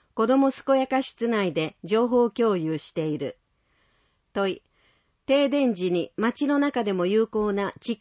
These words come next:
光素材のピクトグラムを使用した避難所看板の設置を提案するが、市の見解は。答え。機能や性能、耐久性、費用対効果などを事業者にヒアリング中である。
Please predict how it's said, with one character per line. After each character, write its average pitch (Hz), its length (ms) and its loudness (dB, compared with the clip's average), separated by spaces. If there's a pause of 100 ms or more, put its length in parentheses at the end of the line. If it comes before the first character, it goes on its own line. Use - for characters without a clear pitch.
光 277 180 2
素 269 140 -2
材 214 240 -2
の 170 240 0
ピ 220 100 -2
ク 254 120 -4
ト 269 140 0
グ 269 100 0
ラ 240 120 0
ム 190 140 0
を 170 80 0
使 - 180 -6
用 185 200 0
し - 160 -16
た 175 280 -4
避 226 140 -2
難 262 220 2
所 269 120 2
看 262 220 -2
板 185 180 0
の 165 140 0
設 175 300 -4
置 214 120 0
を 202 60 0
提 214 300 -2
案 196 160 -2
す 196 120 -10
る 185 140 -2
が、 151 200 -4 (280)
市 - 180 -4
の 247 120 0
見 180 280 -2
解 165 280 -4
は。 151 200 -4 (760)
答 214 340 -2
え。 - 140 -8 (480)
機 285 140 0
能 269 200 2
や 190 140 0
性 214 300 0
能、 202 360 -2
耐 240 240 -2
久 240 260 2
性、 208 480 -2
費 247 140 -2
用 277 160 4
対 269 240 0
効 247 220 2
果 190 140 -4
な 185 160 -2
ど 170 160 2
を 156 80 -2
事 190 180 -6
業 240 200 4
者 175 180 -2
に 170 100 0
ヒ 220 180 -2
ア 233 120 0
リ 240 140 2
ン 226 60 0
グ 208 120 0
中 202 240 -2
で 180 140 0
あ 165 120 -2
る。 131 220 -8